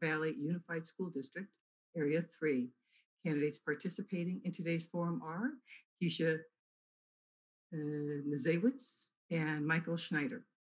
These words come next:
Candidates not participating in today's forum are Dennis Chow. Today's purpose is voter education. The League is a nonpartisan organization,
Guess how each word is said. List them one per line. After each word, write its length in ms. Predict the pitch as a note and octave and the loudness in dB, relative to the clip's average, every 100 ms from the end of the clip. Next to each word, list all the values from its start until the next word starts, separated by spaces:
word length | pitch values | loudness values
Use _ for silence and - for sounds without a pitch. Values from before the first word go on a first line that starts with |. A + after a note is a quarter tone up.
| _ _ _ _ - | _ _ _ _ 2
Candidates 380 | F3+ F#3 F#3+ - | 4 6 4 4
not 180 | C4+ - | 2 0
participating 800 | E3 - - C#3+ D#3+ C#3+ D3+ D3+ | -4 -4 -4 -2 0 2 0 -4
in 60 | |
today's 320 | C#3+ D3 D3 | -6 -4 -4
forum 320 | - D#3+ D#3 - | -4 -4 -4 -4
are 240 | D3 G3 A#3 - _ | -4 -4 -6 -10 _
Dennis 340 | D3 D#3 F#3+ - _ | -2 -2 -4 -10 _
Chow. 300 | - D3+ B2 B2+ _ _ _ _ _ _ _ _ _ _ _ _ | -8 -6 -6 -12 _ _ _ _ _ _ _ _ _ _ _ _
Today's 260 | F#3+ B3 D#4 | 4 4 4
purpose 600 | - A3+ A#3 D3+ G3 - - | 2 2 4 0 -2 -8 -2
is 260 | D#3 D3 | 0 2
voter 300 | E3+ F#3 G#3 | 0 2 2
education. 640 | F#3 G3 - G3+ G3+ - - _ _ _ - | 2 -2 0 0 0 -4 -8 _ _ _ 2
The 80 | |
League 160 | G3 A3+ | 4 6
is 120 | A3+ | 4
a 60 | F#3+ | 4
nonpartisan 760 | E3+ G3+ G#3 - A3+ G#3 D3+ | 4 4 2 0 2 2 -2
organization, 800 | C#3 C3 C#3+ B2+ C#3 B2+ E3 | -4 -2 -4 -4 -6 -6 -8